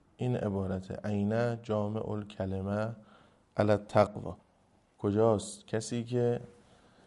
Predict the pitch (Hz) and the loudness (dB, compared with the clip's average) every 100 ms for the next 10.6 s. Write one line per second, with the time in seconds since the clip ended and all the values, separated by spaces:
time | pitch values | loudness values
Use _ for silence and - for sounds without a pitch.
0 | - - _ _ - - 98 101 104 104 | -20 -20 _ _ -18 -4 0 4 4 4
1 | 123 127 123 120 123 - - - - 117 | 4 6 6 4 0 -8 -20 -12 -2 4
2 | 117 117 107 101 101 - 98 95 92 - | 6 6 4 0 -2 -2 -6 -4 -4 -8
3 | - - 117 110 - 139 - 98 92 95 | -16 -12 -8 -8 -10 -12 -10 -8 -8 -8
4 | - - _ _ _ _ _ _ _ _ | -12 -20 _ _ _ _ _ _ _ _
5 | _ _ _ _ _ _ _ _ - - | _ _ _ _ _ _ _ _ -14 -4
6 | 98 95 - 101 101 101 98 101 104 - | -4 -4 -8 -6 -2 -2 -2 -2 -2 -6
7 | - - _ _ _ - _ _ - 101 | -20 -20 _ _ _ -20 _ _ -6 -4
8 | 95 98 101 101 98 95 101 92 90 - | -2 -4 -6 -4 -4 -2 -2 -2 -6 -10
9 | - - _ _ _ _ _ _ - 92 | -18 -20 _ _ _ _ _ _ -8 -8
10 | 92 95 90 - 101 95 | -6 -6 -6 -6 -8 -6